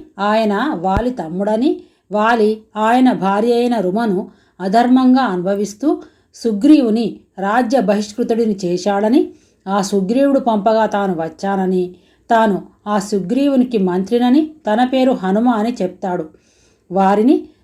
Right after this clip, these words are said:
సుగ్రీవునితో మైత్రి చేస్తే బాగుంటుందని, వారి గురించి యథార్థ స్థితి తెలుసుకొనుటకై తాను సన్యాసి రూపం ధరించి వచ్చానని, తాను కామరూపిణని,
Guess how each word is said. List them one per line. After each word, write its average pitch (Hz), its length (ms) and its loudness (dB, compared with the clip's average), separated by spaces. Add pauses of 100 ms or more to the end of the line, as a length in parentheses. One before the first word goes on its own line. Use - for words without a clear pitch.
సుగ్రీవునితో 262 720 0
మైత్రి 202 380 -2
చేస్తే 233 420 -2
బాగుంటుందని, 220 800 0 (540)
వారి 247 320 2
గురించి 240 420 0 (340)
యథార్థ 247 460 0
స్థితి 254 320 -2
తెలుసుకొనుటకై 226 840 -2
తాను 214 340 2
సన్యాసి 233 520 -2
రూపం 226 300 0
ధరించి 202 400 -2
వచ్చానని, 208 680 0 (640)
తాను 240 320 2 (340)
కామరూపిణని, 240 840 0